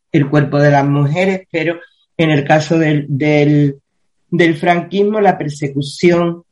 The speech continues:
del aborto, la persecución penal, o sea, se, se, eh, está rígidamente, eh, penalizado en el Código Penal de mil novecientos cuarenta y cuatro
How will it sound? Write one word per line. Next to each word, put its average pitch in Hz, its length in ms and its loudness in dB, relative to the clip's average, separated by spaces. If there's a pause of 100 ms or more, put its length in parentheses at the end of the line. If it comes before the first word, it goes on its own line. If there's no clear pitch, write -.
(220)
del 156 240 2
aborto, 156 460 2
la 143 120 2
persecución 143 680 -4
penal, 156 460 0
o - 340 -20
sea, 131 320 -2
se, 135 340 -4 (680)
se, 139 840 2
eh, - 360 -4
está 147 520 2
rígidamente, 143 1500 2 (760)
eh, 139 420 2
penalizado 143 1000 0 (100)
en 139 80 -6
el 135 100 -8
Código 139 340 2
Penal 135 360 2
de 135 80 2
mil 135 140 0
novecientos 131 760 -6 (160)
cuarenta 139 420 0
y 147 40 -4
cuatro 208 460 0